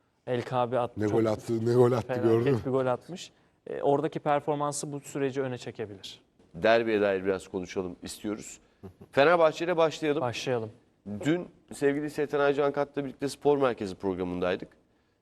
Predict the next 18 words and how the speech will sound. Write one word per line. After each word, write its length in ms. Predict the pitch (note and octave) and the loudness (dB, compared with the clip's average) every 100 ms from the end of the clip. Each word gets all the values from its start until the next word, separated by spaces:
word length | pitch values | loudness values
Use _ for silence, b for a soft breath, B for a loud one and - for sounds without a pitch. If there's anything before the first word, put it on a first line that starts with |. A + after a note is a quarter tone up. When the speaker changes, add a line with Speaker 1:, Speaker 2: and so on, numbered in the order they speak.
| _ | _
Speaker 3:
Fenerbahçe'nin 640 | A#2 B2 B2+ B2 B2 B2+ C3 | 0 2 2 0 -2 -4 -2
ve 120 | A#2 | -2
Beşiktaş'ın 420 | A2 - B2+ - | -4 -6 -8 -6
eksiklerini 560 | G#2+ - A#2 - A#2+ B2+ | -6 -6 -8 -4 -2 -2
rica 300 | G#2 G2+ E2+ | 0 0 0
ettik 380 | - - - - | -2 -16 -20 -4
arkadaşlarımızdan. 880 | E2 F2+ F#2 F2 - F2+ F#2 C#3+ - | -2 0 -2 -4 -6 -8 -6 -6 -4
"Ya 100 | F#2+ | -6
tek 260 | - C3 - | -4 -4 -2
ekrana 320 | B2 C3 D#3 | -2 -4 -4
sığmayabilir." 600 | - C3 C3 C#3+ D3 B2+ | -4 -2 0 0 -2 -4
dediler. 380 | G#2 F2+ F2+ - b b _ | -4 -4 -6 -8 b b _
Sevgili 380 | - A2 A2 B2 | -6 -4 -4 -6
Kerem 320 | - C3 A#2+ - | 0 0 0 -2
eğer 220 | G2+ A2 | 0 0
hazırsa 560 | A#2 A2 A#2 - D3 A#2 _ _ _ _ | -2 -6 -6 -4 -2 -2 _ _ _ _
Fenerbahçe'nin 640 | G#2+ A2 A2+ A2 G#2+ A#2 - | 0 2 2 0 -2 -8 -8
eksiklerini, 800 | G2 - A2+ A2+ A2 A2+ A2+ | -10 -10 -8 -4 -4 -2 -4